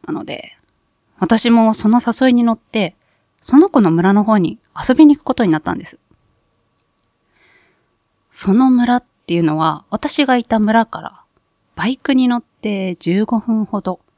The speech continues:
オフロードを走ったところにある村でした。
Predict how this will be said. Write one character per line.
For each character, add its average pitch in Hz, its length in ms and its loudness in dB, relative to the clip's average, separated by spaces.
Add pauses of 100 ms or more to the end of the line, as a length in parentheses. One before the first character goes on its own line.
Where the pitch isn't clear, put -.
(800)
オ 190 80 -6
フ - 140 -4
ロ 277 140 4
ー - 40 -2
ド 151 80 -8
を - 20 -12
走 - 320 -4
っ - 60 -2
た - 140 -6
と - 100 -20
こ 151 100 -14
ろ 156 100 -10
に 135 140 -14
あ 139 80 -14
る 139 140 -18
村 151 240 -10
で - 100 -16
し - 140 -8
た。 - 160 -20